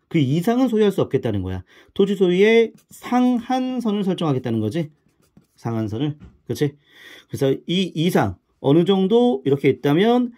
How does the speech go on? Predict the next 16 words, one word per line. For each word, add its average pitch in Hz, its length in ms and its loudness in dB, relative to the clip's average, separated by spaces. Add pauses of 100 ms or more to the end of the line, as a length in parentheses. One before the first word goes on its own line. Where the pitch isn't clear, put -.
(140)
자, 127 200 -2
한 135 140 0
요 135 160 4
정도까지를 220 640 0
기준으로 156 280 -2
잡는다면 127 720 -2 (220)
요 147 120 6
정도 202 260 2
이상은 190 400 0
토지 202 200 0
소유할 185 260 0
수 160 100 -6
없다. 117 280 -6 (100)
요만큼까지만 208 880 -2
소유가 180 240 -4
가능하다. 127 480 -4